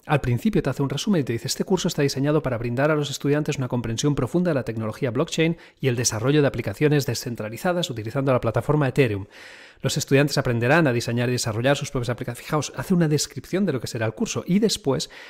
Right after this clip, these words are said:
me divide esto, eh, me hace un esquema y me lo divide en distintos módulos. Por ejemplo, introducción a blockchain, la descripción de lo que será, los temas del módulo, definición de la cadena de bloques, blockchain, cadena de bloques, lo, lo ha puesto directamente en español, ventajas y desventajas de la cadena de bloques, tipos de cadenas de bloques, casos de uso para blockchain, ¿vale? ¿Veis? Va combinando.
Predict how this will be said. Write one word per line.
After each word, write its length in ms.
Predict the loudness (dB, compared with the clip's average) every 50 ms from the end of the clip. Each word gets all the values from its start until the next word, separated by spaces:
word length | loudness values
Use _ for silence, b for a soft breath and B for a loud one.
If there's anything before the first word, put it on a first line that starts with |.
| B B B B
me 160 | 4 4 6
divide 380 | 6 4 4 4 6 6 6
esto, 360 | 6 4 2 2 2 2 2 0
eh, 280 | -4 -2 -2 -2 -2 -2 0
me 80 | 0
hace 100 | 2 2
un 80 | 2 2
esquema 340 | 2 2 2 2 2 2 2
y 120 | 2 2
me 100 | 2 2
lo 80 | 2 2
divide 420 | 2 2 2 2 2 2 2 2
en 80 | 0 0
distintos 480 | 0 -2 -2 -2 -4 -2 -2 -2 0
módulos. 380 | 2 4 2 2 2 -2 -6 -8
Por 100 | -8 -8
ejemplo, 320 | -6 -2 -2 0 0 0
introducción 440 | 0 -2 -2 -6 -10 -8 -6 -6 -6
a 40 | -4
blockchain, 500 | -4 -4 -6 -4 0 2 2 4 4 2
la 160 | 2 2 2 2
descripción 420 | 0 -2 -2 -6 -4 0 2 2
de 80 | 2 2
lo 80 | 0
que 60 | 0
será, 260 | -2 -2 2 4 4 4
los 220 | 4 4 2 2
temas 280 | 2 2 4 4 2 2
del 120 | 2 2
módulo, 420 | 4 4 4 6 6 6 6 4
definición 560 | 4 2 0 0 0 0 0 0 2 2 2 2
de 60 | 2
la 80 | 2
cadena 280 | 0 0 -2 0 0 0
de 80 | 0 2
bloques, 560 | 2 2 2 2 0 0 0 -2 -4 -6 -2
blockchain, 380 | 0 0 0 0 0 -2 0 0
cadena 280 | 0 0 0 2 2
de 60 | 2 2
bloques, 320 | 0 -2 -2 -2 -2 -2
lo, 160 | -2 -4 -4
lo 300 | -4 -6 -6 -2 -2 0
ha 80 | 0 2
puesto 260 | 0 0 0 0 -2
directamente 440 | -2 -2 -2 -4 -4 -4 -4 -4 -6
en 60 | -8
español, 400 | -8 -6 -2 0 2 2 2 2
ventajas 460 | 2 0 -2 -2 -4 -6 -6 -4 -2
y 60 | 0
desventajas 460 | 0 0 0 0 0 0 -2 -2 -2 -2
de 80 | 0
la 100 | 0 0
cadena 260 | 0 -2 -4 -2 -2
de 40 | -2
bloques, 400 | 0 0 2 2 0 -2 -2 0
tipos 320 | 0 0 0 2 2 2 2
de 80 | 2
cadenas 300 | 0 0 0 0 0 -2
de 80 | -2 0
bloques, 340 | 0 0 0 2 0 -2 -2
casos 300 | -2 -6 -6 -4 -4 -2
de 80 | -2
uso 180 | -2 -2 -2 -4
para 180 | -4 -4 -2
blockchain, 500 | 0 0 0 -2 0 -2 -2 -2 -2 -2
¿vale? 240 | -4 -4 -4 -6 -6 -6
¿Veis? 260 | -4 -4 -2 -2 -2
Va 100 | -4 -2
combinando. 560 | -2 -4 -2 -2 0 0 2 2 2 0 0